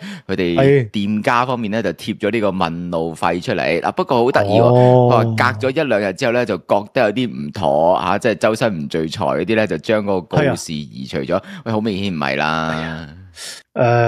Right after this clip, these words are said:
Speaker 2: 哦，咁樣啊？<laughs> 咁都移除咗就算數啦，係咪啊？
Speaker 1: 係。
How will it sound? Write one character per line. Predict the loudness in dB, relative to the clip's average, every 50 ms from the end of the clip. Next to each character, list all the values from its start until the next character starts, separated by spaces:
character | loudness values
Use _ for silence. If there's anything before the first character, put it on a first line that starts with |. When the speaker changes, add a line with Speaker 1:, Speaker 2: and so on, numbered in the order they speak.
| 2 2 2 0 0 -2 -4 -6 -4
Speaker 2:
哦， | -2 0 0 0 -2 -4 -6
咁 | -4 0 4 6 6 6 6
樣 | 6 4 0
啊？ | -2 -4 -6 -8 -10 -10 -10 -6 -4 -2 2 2 2 2 0 -2
<laughs> | -2 -2
咁 | -2 2 4 6 6 6 4 2 2
都 | 2 2 2
移 | 2 2 -2
除 | -2 -4
咗 | -2 0
就 | 2 2 4 4 2
算 | 2 2 2 4
數 | 4 4 6
啦， | 6 6 6 6 6 4 4 4 4 4 4 4 4 4 4 4 4 4 2 2 0 0 -2
係 | -4
咪 | -2 -2 -2
啊？ | 0 0 2 2 2 0 0 -2
Speaker 1:
係。 | -4